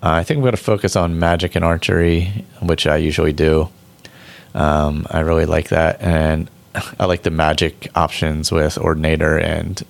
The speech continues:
all the other, uh, mods that I've going, so I'll probably be using a lot of those. Um, the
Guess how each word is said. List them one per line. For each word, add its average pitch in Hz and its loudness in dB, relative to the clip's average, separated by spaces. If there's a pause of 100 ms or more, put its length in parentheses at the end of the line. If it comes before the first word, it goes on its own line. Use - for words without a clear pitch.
(140)
all 80 2
the 82 -2
other, 82 0
uh, - 0 (140)
mods 78 0
that 80 0
I've 76 0
going, 76 0
so 78 0 (560)
I'll 71 0
probably 76 -2
be 78 -6
using 76 -4
a 76 -2
lot 76 0
of 76 -2
those. 78 0 (1300)
Um, 80 0
the 90 2